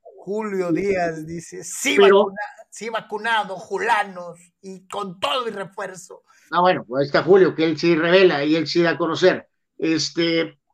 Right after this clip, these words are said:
Speaker 2: pero ayer se señalaba, Carlos, en parte por, por la gente de Lakers ahí en la transmisión, pues sí, sí vino el calambre de, de Tragic Johnson,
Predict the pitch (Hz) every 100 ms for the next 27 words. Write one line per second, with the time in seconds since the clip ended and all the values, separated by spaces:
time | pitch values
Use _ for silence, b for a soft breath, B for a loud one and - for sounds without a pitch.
0 | _ _ - 190 185 180 185 - - 185
1 | 180 220 247 214 196 185 202 262 233 185
2 | 180 147 175 160 190 - - 160 156 156
3 | 147 151 151 185 185 156 160 180 180 156
4 | 156 170 160 151 151 147 180 180 - _
5 | _ _ _ - 196 190 302 302 - 220
6 | 208 214 196 208 202 202 202 202 180 156
7 | 147 131 143 139 165 180 170 180 185 180
8 | 175 175 170